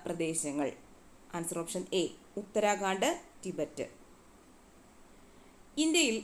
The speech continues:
ഏറ്റവും കൂടിയ ചൂട് രേഖപ്പെടുത്തിയ സ്ഥലം. ഇപ്പം ഇന്ത്യയിൽ ഏറ്റവും കൂടുതൽ ചൂട് രേഖപ്പെടുത്തിയത് മുങ്കേഷ്പൂർ, ഡൽഹിയാണ്.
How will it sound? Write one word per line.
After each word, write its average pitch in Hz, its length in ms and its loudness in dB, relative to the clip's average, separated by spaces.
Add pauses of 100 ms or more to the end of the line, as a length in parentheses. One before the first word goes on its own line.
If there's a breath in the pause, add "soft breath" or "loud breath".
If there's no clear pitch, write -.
ഏറ്റവും 302 500 4
കൂടിയ 240 300 4
ചൂട് 226 400 2
രേഖപ്പെടുത്തിയ 190 540 2
സ്ഥലം. 147 400 0 (920)
ഇപ്പം 226 160 -4
ഇന്ത്യയിൽ 233 440 0 (220)
ഏറ്റവും 214 280 0
കൂടുതൽ 214 240 0 (100)
ചൂട് 208 260 0 (140)
രേഖപ്പെടുത്തിയത് 202 520 0 (400)
മുങ്കേഷ്പൂർ, 214 600 -2
ഡൽഹിയാണ്. 175 640 0